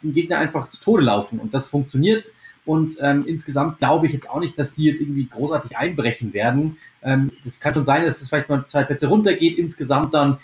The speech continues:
Aber einbrechen erwarte ich jetzt ehrlich gesagt nicht. Ich glaube nicht, dass die große Pro-, dass die jetzt irgendwie, kann schon mal sein, aber mich würd's sehr, sehr wundern. Und, ähm, ja, also ich glaube auch nicht, was ich noch weniger glaube, ist, dass Bielsa irgendwann mal auf die Idee kommen wird, irgendwas anzupassen dann.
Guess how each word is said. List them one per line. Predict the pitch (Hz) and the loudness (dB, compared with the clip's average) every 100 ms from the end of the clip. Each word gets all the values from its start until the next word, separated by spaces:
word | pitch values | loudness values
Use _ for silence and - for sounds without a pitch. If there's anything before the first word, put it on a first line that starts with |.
| - - | -12 -4
Aber | 127 - | -4 0
einbrechen | 147 151 135 135 120 | 2 2 2 0 0
erwarte | 110 123 147 | 0 0 2
ich | 135 143 | 0 0
jetzt | 135 | -2
ehrlich | 127 127 | -2 -2
gesagt | - 117 - | 0 -2 2
nicht. | 139 - | 0 0
Ich | - | -2
glaube | 123 | -2
nicht, | 123 127 | 0 -2
dass | - | -2
die | |
große | 117 131 - | -2 0 0
Pro-, | 107 - | -6 -4
dass | 139 - | -4 -2
die | 160 135 | 0 -2
jetzt | - | -2
irgendwie, | 151 139 131 _ _ _ _ | -2 -2 -2 _ _ _ _
kann | 175 196 | 0 2
schon | 185 | 2
mal | 147 | 4
sein, | 156 202 247 - - _ - | 4 4 2 0 -8 _ 0
aber | 143 151 147 | 2 4 4
mich | 143 131 | 2 2
würd's | 160 165 | 2 2
sehr, | - - 151 | -2 0 2
sehr | 147 135 | 4 4
wundern. | 185 190 196 196 - - _ _ | 4 4 2 0 -8 -20 _ _
Und, | 143 143 135 - | 0 0 -2 0
ähm, | 135 135 131 131 127 - | 4 6 6 4 0 -2
ja, | 120 120 - | 0 0 -2
also | 117 | -12
ich | 110 | -4
glaube | 139 131 | 0 2
auch | 131 | 4
nicht, | 135 - 127 - - | 2 -2 -16 -18 -8
was | 123 | -4
ich | 117 127 | -4 -2
noch | 131 160 | -2 2
weniger | 160 143 135 | 2 2 2
glaube, | 135 131 | 2 2
ist, | - | 0
dass | 123 - 120 | -6 -8 -2
Bielsa | 120 135 127 | 0 2 2
irgendwann | 135 135 | 2 4
mal | 131 | 2
auf | 123 | 0
die | |
Idee | 110 123 | -4 -4
kommen | - 117 | -2 -2
wird, | 123 | -2
irgendwas | 135 127 113 | -2 -2 -2
anzupassen | 123 127 - 110 - 104 | -4 -8 -8 -10 -10 -8
dann. | 101 127 | -6 -6